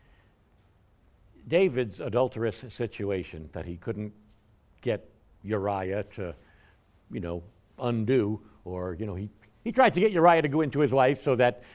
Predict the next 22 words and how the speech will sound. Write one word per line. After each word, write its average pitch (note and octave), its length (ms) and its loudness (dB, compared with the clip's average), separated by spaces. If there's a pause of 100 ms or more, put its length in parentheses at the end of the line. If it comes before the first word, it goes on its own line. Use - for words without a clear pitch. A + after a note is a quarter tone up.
(100)
the D3 80 2
pregnancy C3+ 600 4
that D3 120 0
was A2+ 160 0
already B2+ 260 4
a B2 60 4
known B2+ 280 0
fact A#2 380 -2 (300)
would B2 280 2
be B2+ 280 -2 (160)
linked C3+ 340 0
to B2+ 200 0
Uriah. B2 480 0
That D3 220 4
didn't D#3+ 280 0
work. C#3 280 2
So B2+ 100 -6
then F3 200 2
what F3+ 100 8
does C#3+ 120 0
David D3+ 380 0
do? D3+ 280 0